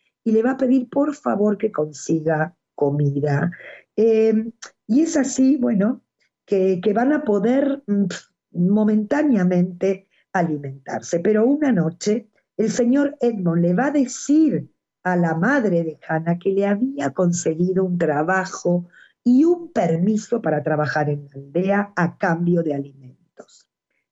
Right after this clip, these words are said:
Gracias a eso van a poder sostenerse, hasta que los alemanes se van a instalar allí,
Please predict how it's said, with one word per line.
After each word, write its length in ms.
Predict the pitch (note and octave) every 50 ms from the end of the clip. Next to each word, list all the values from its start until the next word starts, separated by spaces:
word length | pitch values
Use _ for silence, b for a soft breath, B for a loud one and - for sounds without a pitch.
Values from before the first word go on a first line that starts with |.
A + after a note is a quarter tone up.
| _ _ -
Gracias 560 | F#3+ A3 B3 A#3+ A#3 - A#3+ A3+ - - G#3+
a 60 | G3
eso 340 | G3 G3 F#3+ - - G#3+ F#3
van 160 | F3 E3+ F3
a 120 | F3+ F3 F3
poder 680 | - F#3+ F#3 F#3+ F#3+ G#3 B3+ C#4 C#4+ B3 F#3 D#3 C#3+
sostenerse, 1000 | - - D3 C#3 C3 - - C#3+ C3 B2+ C3 C3+ B2 C3 C3+ - - - _ _ _ _ _ _ _ _ _ -
hasta 340 | G#3+ G3+ - - A#3+ A#3 A#3+
que 320 | B3 A#3+ A3+ A3+ - _ _ _ _ _ _ - -
los 260 | F#3+ G3+ F#3+ F#3 F3+ -
alemanes 520 | G#3 G#3 G3 G3 G3 G#3+ A#3 C4 B3+ B3 A#3+
se 120 | - G3+
van 180 | G#3+ A3 A3+ G#3+
a 20 |
instalar 640 | G#3+ G#3 F3+ - - A3 G#3 G#3 A3 A#3+ C4 C4+ C4+
allí, 360 | C4 A#3+ G3+ D#3 D3+ D3+ -